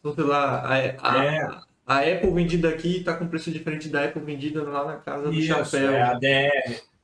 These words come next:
Speaker 2: A D R equação, A D, A D R equação e tal, essas coisas, né? Porque a, a A D R da Petrobras tem que custar a mesma coisa que a Petrobras. Aí o, o robô vai pegando um centavinho aqui, um centavinho lá.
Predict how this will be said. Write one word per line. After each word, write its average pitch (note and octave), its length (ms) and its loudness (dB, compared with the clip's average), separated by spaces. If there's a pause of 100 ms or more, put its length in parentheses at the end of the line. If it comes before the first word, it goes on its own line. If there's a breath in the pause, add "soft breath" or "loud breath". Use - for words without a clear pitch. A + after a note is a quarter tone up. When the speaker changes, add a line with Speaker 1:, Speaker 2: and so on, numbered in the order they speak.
Speaker 2:
A C3 140 -2
D B2+ 120 0
R C3 400 2
equação, B2 920 -6 (460)
A G#2 140 -10
D, A2 360 -10 (200)
A A2 100 -8
D A2 140 -12
R G#2+ 280 -8
equação - 520 -10 (100)
e G2+ 40 -12
tal, A#2 360 -6
essas D#3 380 -8
coisas, F3+ 440 -6
né? C3 120 -4
Porque C3+ 320 -2
a, A#2+ 180 0
a A#2+ 520 0
A - 20 -
D B2+ 120 -4
R B2+ 360 0
da B2 100 -2
Petrobras C3 720 -4
tem D3 120 -6
que D3 60 -14
custar C#3+ 340 -6
a C3+ 40 -2
mesma D3+ 280 -4
coisa D3+ 280 -2
que D#3 80 -10
a D3+ 40 -10
Petrobras. D3 800 -6 (800)
Aí A#2+ 400 0
o, C#3+ 80 2
o C#3 420 -2
robô C#3+ 420 0
vai D3 180 -2
pegando C#3+ 360 -4
um C#3 40 -4
centavinho C3+ 640 -6
aqui, C#3 240 -6
um D3 40 -6
centavinho D3 640 -6
lá. B2+ 380 -6